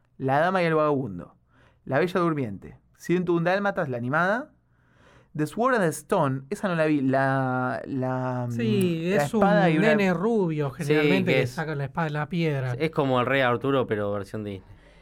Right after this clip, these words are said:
Speaker 1: Y El Libro de la Selva, que es
Speaker 3: Ah,
Speaker 1: la
Speaker 3: mirá.
Speaker 1: película que fue muy bien y que, bueno, se quedaron como canon en el tiempo, ¿no?
Speaker 2: Sí, sí.
Speaker 3: ¿Los
Speaker 1: Y por
Speaker 3: Aristogatos no aparecen ahí? ¿O aparecen en la época más adelante?
Speaker 1: Ah, le-, aparece justo ahora.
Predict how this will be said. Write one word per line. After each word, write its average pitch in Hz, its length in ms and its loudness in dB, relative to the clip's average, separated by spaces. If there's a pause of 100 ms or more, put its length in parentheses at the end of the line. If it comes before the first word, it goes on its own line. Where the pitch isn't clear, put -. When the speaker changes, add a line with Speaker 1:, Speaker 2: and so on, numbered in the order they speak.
(300)
Speaker 1:
Y 196 160 2
El 190 140 2
Libro 170 180 4
de 147 80 4
la 131 60 0
Selva, 101 340 -10 (640)
que 120 100 -8
es 131 60 0
Speaker 3:
Ah, - 60 4
Speaker 1:
la 156 120 6
Speaker 3:
mirá. 117 200 0
Speaker 1:
película 143 440 0 (540)
que 113 180 -8
fue 123 200 -4
muy 123 220 -2
bien 131 240 -4
y 131 80 -4
que, 107 100 -8
bueno, 107 340 -6
se 113 180 -12
quedaron 131 260 0
como 123 260 -2
canon 139 320 0
en 117 80 -4
el 117 120 -6
tiempo, 120 300 -4
¿no? 160 160 -4 (100)
Speaker 2:
Sí, 170 260 -4
sí. 175 220 -6
Speaker 3:
¿Los 120 140 -2
Speaker 1:
Y - 20 -6
por 131 80 -2
Speaker 3:
Aristogatos 139 560 0
no 107 60 -4
aparecen 113 340 -8
ahí? 131 300 -12
¿O 123 80 -12
aparecen 110 300 -4
en 104 80 -6
la 101 60 -6
época 101 280 -8
más 98 160 -10
adelante? 101 260 -18
Speaker 1:
Ah, 82 540 -14
le-, 156 100 0
aparece 151 320 -2
justo 135 220 -4
ahora. 110 260 -2